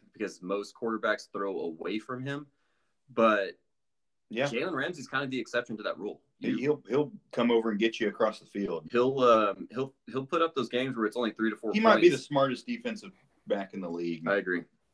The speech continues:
Speaker 1: Um, yeah, I mean, he, he'll, he'll put up those, those weak games, but for the most part, you're gonna start him and never look at it again. Um, David Long is another name just to pay attention to. He got an interception last week.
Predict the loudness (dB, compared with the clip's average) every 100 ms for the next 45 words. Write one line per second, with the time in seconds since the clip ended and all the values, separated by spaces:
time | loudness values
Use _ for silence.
0 | -4 -2 0 0 -2 -6 -12 _ _ _
1 | _ 0 0 0 -2 -2 -4 -4 -4 -6
2 | -6 -6 -2 -2 -2 -4 -4 -6 -6 -4
3 | -6 -6 -4 2 2 2 -4 -12 2 4
4 | 4 0 -6 -2 0 0 -2 2 2 0
5 | -4 -6 -2 0 0 -2 -4 -6 -6 -4
6 | -4 -4 -4 -4 -4 -4 -8 -12 -14 _
7 | _ _ _ _ _ _ _ _ -2 0
8 | 2 0 0 -6 -10 _ -8 -4 -4 -2
9 | -2 0 -2 -2 -2 -2 -4 -6 -10 -2
10 | -2 -2 -10 -12 -8 -4 0 0 0 -4
11 | 0 0 0 -2 -2 -4 -8 -4 -4